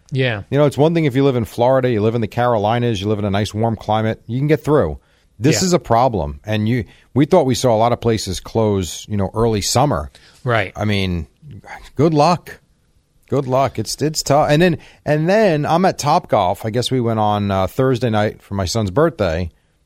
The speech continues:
Speaker 2: And we figured last minute, let's do something, 'cause we thought he was gonna go out with friends. They didn't. So we said, "All right, well, instead of just going out to dinner," we did that. And Topgolf is interesting the way they do it. So you have to wear your mask in, and you have to wear your, you've been there, right?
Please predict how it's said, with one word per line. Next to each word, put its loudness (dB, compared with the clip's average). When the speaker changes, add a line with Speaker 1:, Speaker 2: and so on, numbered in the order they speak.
Speaker 2:
And -6
we 0
figured -4
last -2
minute, -2
let's -4
do -2
something, -2
'cause -8
we -2
thought -2
he -2
was -2
gonna -2
go -2
out -2
with -8
friends. -4
They -2
didn't. -4
So -4
we -4
said, -6
"All 2
right, 0
well, -4
instead -4
of -2
just -4
going -2
out -4
to -8
dinner," 0
we -2
did -2
that. 2
And 0
Topgolf 2
is 0
interesting -2
the 0
way 0
they -2
do -2
it. -4
So -2
you 2
have 0
to 2
wear 2
your 0
mask -2
in, -4
and 0
you 0
have -2
to 0
wear 2
your, 0
you've 2
been 2
there, -2
right? 0